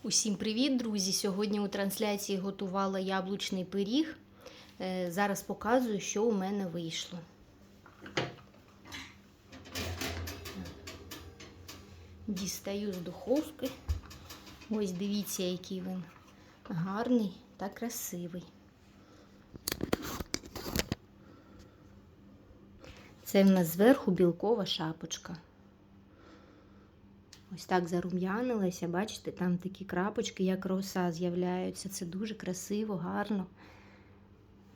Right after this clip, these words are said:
Та пиріг вийшов, я впевнена, що дуже смачний. Хто дивився трансляцію, той знає, з чого готувала.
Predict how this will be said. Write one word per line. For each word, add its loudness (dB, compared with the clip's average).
Та -8
пиріг -2
вийшов, -2
я 8
впевнена, 6
що -2
дуже 0
смачний. -2
Хто -6
дивився -4
трансляцію, -2
той 0
знає, -2
з -16
чого -2
готувала. 0